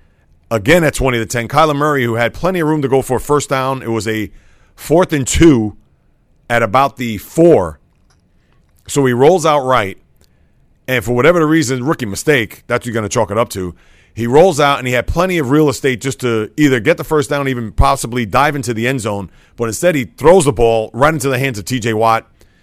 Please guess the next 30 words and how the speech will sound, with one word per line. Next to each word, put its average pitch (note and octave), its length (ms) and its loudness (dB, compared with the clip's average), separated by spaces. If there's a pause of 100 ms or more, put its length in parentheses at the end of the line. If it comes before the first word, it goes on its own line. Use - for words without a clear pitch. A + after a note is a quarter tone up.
(600)
So - 140 -4
that B2 80 4
was A#2 100 0
a G#2+ 60 -6
huge C3+ 300 0
break B2+ 180 0
for A#2+ 80 -4
the A2+ 60 -4
Steelers. A#2 460 -2
And A2+ 100 -6
then A#2+ 100 -2
at A#2+ 100 -2
the A#2 180 -4
end C#3 220 2
there, A#2+ 140 0
on A2 80 -4
a - 20 -10
fourth C3+ 240 0
and A2+ 100 -10
twenty-two, A#2+ 440 -4
a G2 40 -4
Hail A#2 200 0
Mary A2 320 0
was G2 120 -8
thrown, G#2 300 -2
and F#2 120 -8
Joe A2 180 -2
Hayden G2+ 220 -6
got F#2 140 -8
his D#2+ 220 -12